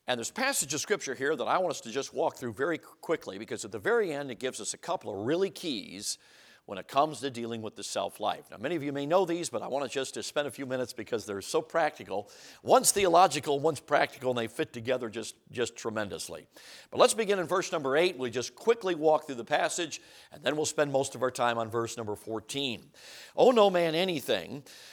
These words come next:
but to love one another, for he that loveth another hath fulfilled the law." Now, that's simply saying that selflessness fulfills the law. And obviously, selflessness is obviously epitomized by the concept of love.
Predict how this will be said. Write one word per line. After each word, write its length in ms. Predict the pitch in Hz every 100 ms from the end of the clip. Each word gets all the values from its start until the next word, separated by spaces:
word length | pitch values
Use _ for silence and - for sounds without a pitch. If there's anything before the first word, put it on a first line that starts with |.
| - -
but 120 | 139
to 100 | 151
love 320 | 135 190 233
one 160 | 175 185
another, 500 | 160 143 113 143 135 - -
for 220 | _ 113 110
he 180 | 240
that 160 | 220 185
loveth 380 | 165 185 160 -
another 600 | 131 156 196 113 90 151 _ _ _ _
hath 260 | 120 135 -
fulfilled 480 | 127 - 117 107
the 80 | 110
law." 400 | 127 151 104 80
Now, 160 | - 92
that's 260 | 117 131 -
simply 280 | 220 233
saying 340 | 202 170 123 131
that 160 | -
selflessness 1300 | - - 226 247 - 135 220 247 - 131 113 80 -
fulfills 540 | - 117 117 104 104 95
the 60 |
law. 440 | 107 127 104 80 - _ - - -
And 80 | 92
obviously, 360 | 107 131 - 127
selflessness 1000 | - 127 107 131 131 - 127 120 - -
is 160 | 101
obviously 460 | 117 107 165 - 117
epitomized 640 | 113 190 160 104 92 120
by 120 | 120 113
the 80 |
concept 460 | 117 101 95 - -
of 120 | 127
love. 360 | 175 240 139